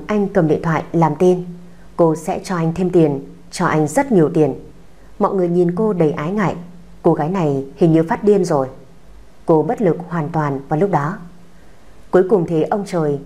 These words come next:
cũng nghe được lời cầu mong của cô. Nhưng mà tiếc thay, ông trời nghe nhầm. Tiếng chuông thang máy kêu lên tinh tinh. Cả cô, bảo vệ, Lệ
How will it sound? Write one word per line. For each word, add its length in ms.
cũng 140
nghe 100
được 220
lời 220
cầu 160
mong 280
của 120
cô. 220
Nhưng 100
mà 140
tiếc 180
thay, 320
ông 220
trời 280
nghe 220
nhầm. 220
Tiếng 260
chuông 180
thang 180
máy 320
kêu 160
lên 400
tinh 180
tinh. 200
Cả 260
cô, 280
bảo 180
vệ, 280
Lệ 200